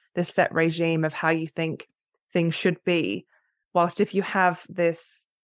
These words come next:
knowing in yourself what is important to you, it's still flexible. It's like, "Oh, I'm, I don't have to achieve this by this deadline." It's not based on your achievement. It's based on how something makes you feel. It's not something you're ticking off. It's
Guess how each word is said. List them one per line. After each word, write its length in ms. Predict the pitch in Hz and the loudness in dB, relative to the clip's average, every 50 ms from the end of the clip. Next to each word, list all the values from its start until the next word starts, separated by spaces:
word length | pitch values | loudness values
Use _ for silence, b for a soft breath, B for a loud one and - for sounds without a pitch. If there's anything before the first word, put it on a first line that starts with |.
| _ _ _ _ | _ _ _ _
knowing 400 | 190 185 180 180 175 170 170 170 | 0 2 4 4 4 4 2 -2
in 120 | 170 165 | -2 -4
yourself 640 | 160 160 165 - - 185 170 165 143 151 175 - - - | -4 -6 -6 -2 0 2 4 4 2 2 0 -4 -10 -6
what 180 | 170 170 - | -4 -2 -2
is 100 | 170 - | -2 -2
important 500 | 175 170 165 180 165 165 160 - 165 147 - | -2 -4 -2 0 -2 -2 -2 -4 -6 -8 -8
to 120 | - 160 | -8 -4
you, 440 | 160 180 185 165 131 98 113 135 - - _ _ _ _ _ _ _ - | 0 2 2 2 2 0 -2 -2 -4 -8 _ _ _ _ _ _ _ -2
it's 180 | 196 185 - | 0 0 0
still 200 | - - 196 190 | 2 2 2 2
flexible. 760 | 175 - 180 156 - - - - 190 180 185 220 320 359 - _ _ | 2 0 0 0 0 -2 -6 -8 -4 -2 0 0 0 -2 -4 _ _
It's 160 | - 190 - 202 | -6 -4 0 2
like, 200 | 190 185 185 196 | 2 2 4 4
"Oh, 60 | 185 | 4
I'm, 240 | 170 170 170 160 - | 4 4 2 0 0
I 100 | 175 196 | 0 2
don't 140 | 190 185 170 | 2 2 0
have 160 | 175 202 - - | -2 -4 -6 -4
to 100 | - 180 | -4 -4
achieve 380 | 175 - - 202 185 180 180 | -4 -4 -4 -2 -2 -2 0
this 200 | - 175 170 170 | 0 0 -2 0
by 240 | - - 180 165 170 | 0 0 2 2 2
this 200 | 160 170 170 - | 2 0 -2 -2
deadline." 580 | - 165 170 165 165 156 139 73 92 151 165 160 | -2 -2 -2 0 0 0 0 0 0 0 0 -2
It's 180 | - - - | -4 -4 -2
not 280 | 190 180 175 175 - - _ _ _ _ _ | 0 4 4 4 2 2 _ _ _ _ _
based 340 | - 180 185 190 - - - | 2 2 2 2 0 -4 -4
on 140 | 175 170 170 | -4 -2 0
your 200 | 170 170 165 - - | 0 0 0 0 -2
achievement. 640 | - - - 190 185 190 185 - 160 151 139 - | -4 -4 -2 0 0 0 0 -2 -4 -4 -2 -4
It's 140 | - 160 - | -4 -6 -2
based 380 | - - 170 170 170 - - - | 0 2 4 4 2 0 -2 0
on 200 | - 165 165 165 | 2 2 2 2
how 180 | 175 165 160 | 2 2 0
something 320 | 165 - 170 160 - 160 165 | 0 0 -2 -4 -4 -4 -4
makes 240 | 160 151 - - 156 | -4 -4 -4 -6 -8
you 60 | 151 | -8
feel. 420 | - - 160 151 165 220 285 311 b b b b b b b b b | -4 0 2 2 4 2 2 0 b b b b b b b b b
It's 180 | 196 160 - 190 | -4 -2 0 2
not 160 | 175 170 - | 2 2 2
something 280 | - 175 170 - 165 | 0 0 0 0 -2
you're 100 | 160 156 | -2 -4
ticking 420 | 156 - - 185 175 - 165 160 170 | -4 -4 -6 -8 -6 -2 -2 2 4
off. 440 | 175 160 - 170 - - - - - - | 4 4 2 0 -4 -10 -16 -14 -4 0
It's 480 | 170 160 - - - - - - - | 0 0 0 -2 -6 -12 -12 -12 -14